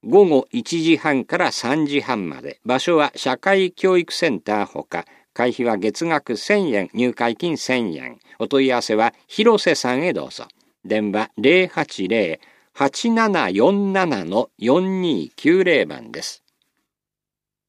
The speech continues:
牧水会、水墨画です。第一と第三木曜日、午後一時から四時半。場所は馬道区民館他です。お問い合わせは畑佐さん。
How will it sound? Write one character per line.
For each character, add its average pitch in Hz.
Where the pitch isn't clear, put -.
牧 135
水 254
会、 87
水 165
墨 143
画 104
で 87
す。 -
第 214
一 -
と 185
第 156
三 180
木 156
曜 135
日、 98
午 147
後 110
一 123
時 107
か 147
ら 127
四 80
時 131
半。 110
場 123
所 185
は 160
馬 139
道 220
区 -
民 170
館 135
他 110
で 101
す。 -
お 120
問 208
い 196
合 185
わ 175
せ 156
は 147
畑 233
佐 135
さ -
ん。 67